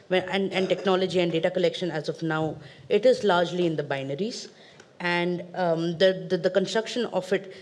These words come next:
it's the question of can binary code really hold non-binary identities, right?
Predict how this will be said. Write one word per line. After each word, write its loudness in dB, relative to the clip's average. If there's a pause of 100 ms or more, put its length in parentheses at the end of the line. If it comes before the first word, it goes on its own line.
it's -2
the 2
question 0
of -4
can -2
binary 2
code 0 (340)
really 2
hold 0
non-binary -2
identities, -8
right? -4